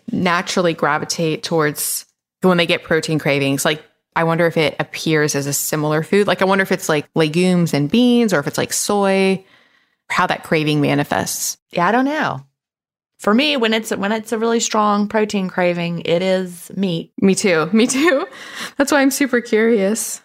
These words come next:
Speaker 2: I had a great burger last night. It was Green Chef, by the way, one of our sponsors. It was so good.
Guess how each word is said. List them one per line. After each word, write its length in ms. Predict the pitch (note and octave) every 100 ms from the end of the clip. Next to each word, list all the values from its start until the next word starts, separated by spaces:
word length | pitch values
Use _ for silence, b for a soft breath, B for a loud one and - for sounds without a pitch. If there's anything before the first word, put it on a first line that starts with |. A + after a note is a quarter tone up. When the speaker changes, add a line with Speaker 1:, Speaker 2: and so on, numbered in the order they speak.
| _ -
Speaker 2:
I 80 |
had 140 | A3 G3
a 80 | E3
great 460 | F3+ G3 G3 G3
burger 460 | F#3 F#3+ F#3 F#3 F3+
last 300 | F#3 G#3 A3
night. 240 | G3+ G3+
It 60 | D3
was 120 | D3+
Green 280 | - C#4+ C4+
Chef, 460 | C4 C4+ B3 D4
by 220 | - A#3+ A#3
the 100 | A#3
way, 300 | A#3 A#3 C4
one 180 | A3
of 80 | G3
our 140 | F#3 F3+
sponsors. 720 | - F#3+ F#3 F#3+ G3 G3+ -
It 60 |
was 120 | E3
so 260 | D3 - A#2+
good. 520 | - G1+ G1+ - F#3